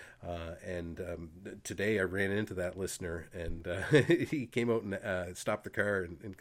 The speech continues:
was like, "Hey, funny running into you. Uh, I have a question," and he asked me a question about monster cropping. So I was able to kinda give him the information that he was looking for, and he got happy and, and, and went on his way.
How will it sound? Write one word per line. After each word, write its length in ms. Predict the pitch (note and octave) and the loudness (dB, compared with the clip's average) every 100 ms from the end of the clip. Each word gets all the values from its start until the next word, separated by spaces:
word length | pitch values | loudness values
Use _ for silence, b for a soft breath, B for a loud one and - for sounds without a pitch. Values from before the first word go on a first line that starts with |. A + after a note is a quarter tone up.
| F2+ | -14
was 140 | E2+ | -10
like, 140 | F2+ B2+ | -8 -4
"Hey, 360 | C#4 D#4 D4+ | 0 2 2
funny 320 | A#3 A#3 A#3 A3 | 2 0 0 0
running 340 | F#3+ F#3+ F#3+ | 0 2 0
into 200 | G#3+ G3+ | -2 -2
you. 100 | C3 - B B B B | -2 -4 B B B B
Uh, 260 | G2+ G2+ - | 2 2 0
I 100 | G#2+ | 0
have 180 | A#2+ G2+ | 2 0
a 40 | |
question," 560 | - A#2+ A#2+ - E2+ F#2 | 0 0 0 -4 -6 -4
and 180 | G2+ | -4
he 120 | F#2+ G2 | -2 0
asked 220 | F#2 - | 0 -2
me 120 | F#2+ | -4
a 40 | F#2 | -2
question 460 | - F#2 - F#2 | 0 -2 -2 -6
about 260 | F2 F2+ F#2 | -4 -4 -2
monster 460 | G#2 A#2+ B2 F#2 | 2 2 2 -4
cropping. 480 | F2 E2+ D#2 - - - _ _ _ _ _ _ _ - - | -4 -2 -4 -6 -16 -18 _ _ _ _ _ _ _ -12 -6
So 180 | - G2 | 2 4
I 100 | G2+ | 4
was 140 | F#2 | 2
able 180 | G#2 G#2 | 0 0
to 60 | |
kinda 220 | F#2 G2+ F#2 | 0 0 0
give 160 | G2+ | -2
him 140 | F#2+ F#2+ | 0 0
the 100 | F#2+ | 0
information 440 | F2+ G2 F2+ F#2+ | 0 -4 -4 -4
that 100 | E2+ | -4
he 80 | F2+ | -6
was 100 | E2 | -6
looking 240 | F#2 F2+ | -6 -6
for, 200 | E2+ F2 | -4 -2
and 180 | F2 E2+ B B B | -2 -6 B B B
he 80 | G2+ | 0
got 140 | F#2+ | 4
happy 400 | G2 F2+ G2+ F#2 | 6 4 2 0
and, 180 | D#2+ E2+ | -2 -4
and, 180 | G#2+ F#2+ | -6 -4
and 160 | F#2+ F2+ | -4 -2
went 120 | F#2 | 0
on 120 | F#2 | 0
his 160 | F2 - | -2 0
way. 240 | F#2+ F2+ | 2 2